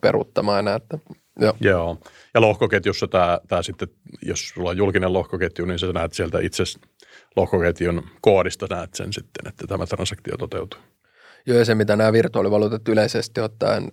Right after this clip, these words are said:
Speaker 1: mahdollistaa, niin on käytännössä ottaa rahan ohjelmoimisen. Että just nämä kaikki tämmöiset rajoitteet ja muut, mihin sä viittasit, niin teoriassa ne on ihan mahdollista ohjelmoida siis suoraan sisään sinne protokollaan.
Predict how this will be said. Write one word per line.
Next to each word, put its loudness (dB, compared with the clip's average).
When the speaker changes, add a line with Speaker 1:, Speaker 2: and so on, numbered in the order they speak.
Speaker 1:
mahdollistaa, -2
niin -2
on -2
käytännössä -2
ottaa 2
rahan 0
ohjelmoimisen. -2
Että -6
just -4
nämä 2
kaikki 0
tämmöiset -4
rajoitteet 0
ja 0
muut, -2
mihin -6
sä -2
viittasit, -2
niin -2
teoriassa 0
ne 2
on 2
ihan -2
mahdollista 2
ohjelmoida 0
siis -6
suoraan 0
sisään -2
sinne -6
protokollaan. -2